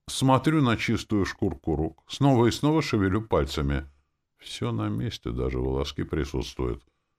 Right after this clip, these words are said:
Точно магия, чтоб ее, и точно чужая. Плывет сознание, летит в круговерти хоровода калейдоскоп лиц — заставляет покачнуться, переступить с ноги на ногу.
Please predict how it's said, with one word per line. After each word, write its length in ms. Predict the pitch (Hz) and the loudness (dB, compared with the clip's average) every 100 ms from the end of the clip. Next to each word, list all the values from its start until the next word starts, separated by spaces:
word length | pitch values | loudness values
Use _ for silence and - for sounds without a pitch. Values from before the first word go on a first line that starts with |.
| _ - | _ -8
Точно 460 | 60 - - 57 | -8 -6 -8 -6
магия, 480 | 57 55 53 53 52 | -6 -6 -6 -6 -6
чтоб 480 | - - - 95 69 | -4 -6 -2 -2 0
ее, 360 | 80 73 71 67 | -2 0 0 -2
и 100 | 69 - | -4 -6
точно 440 | - 131 135 135 120 | 0 2 2 -2 -2
чужая. 600 | - 104 80 67 60 - _ _ _ _ _ - | 0 0 2 0 -2 -6 _ _ _ _ _ -6
Плывет 380 | 69 85 110 | -2 0 -2
сознание, 600 | - 78 71 80 90 82 | 0 0 0 0 -2 -4
летит 480 | 80 - 80 - - | -4 -2 -4 -4 -8
в 40 | - | -6
круговерти 540 | 69 76 73 64 69 | -2 0 0 -2 -4
хоровода 540 | 69 62 67 57 55 | -4 0 0 -2 -4
калейдоскоп 800 | - - 62 58 58 - 67 - | -6 -4 -4 -4 -6 -6 -6 -4
лиц — 300 | - 131 - - _ _ _ - | -4 -4 -8 -20 _ _ _ 0
заставляет 680 | 117 113 131 120 143 143 - | 0 4 4 6 6 6 0
покачнуться, 760 | - 107 - - 90 85 - | -2 0 0 0 -2 -2 -4
переступить 680 | 76 104 92 - 113 - 135 | -2 0 0 0 -2 -2 -4
с 60 | - | -2
ноги 220 | 78 73 | -2 0
на 220 | 76 80 | 0 0
ногу. 420 | 80 73 76 69 | 0 0 0 -2